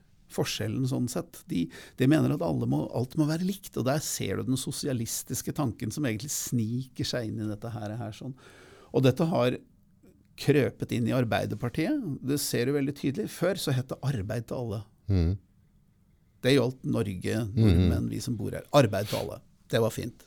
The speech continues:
Speaker 1: Det var et Arbeiderparti som tenkte på, som tenkte på sine egne velgere, sitt eget folk, sitt eget land, sin egen sikkerhet, sin egen trygghet, sin egen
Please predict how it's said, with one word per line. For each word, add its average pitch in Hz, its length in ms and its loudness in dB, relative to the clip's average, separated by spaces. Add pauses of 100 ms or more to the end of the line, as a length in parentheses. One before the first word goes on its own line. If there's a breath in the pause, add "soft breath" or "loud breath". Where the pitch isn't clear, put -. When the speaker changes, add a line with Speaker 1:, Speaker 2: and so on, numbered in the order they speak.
(100)
Speaker 1:
Det 113 140 -2
var 110 180 -2
et 110 140 -6
Arbeiderparti 110 640 -8
som 117 140 -6
tenkte 113 400 -10
på, 104 280 -6 (480 soft breath)
som 131 160 2
tenkte 117 520 0
på 127 460 4
sine 127 200 0
egne 117 400 0
velgere, 113 460 -2
sitt - 160 -6
eget 110 240 -4
folk, 127 380 0
sitt 123 180 -4
eget 107 260 -4
land, 127 440 4
sin 107 180 -4
egen 95 380 -4
sikkerhet, - 560 -4
sin 113 160 -2
egen 101 180 -4
trygghet, 107 340 -2
sin 113 160 -2
egen 104 220 -4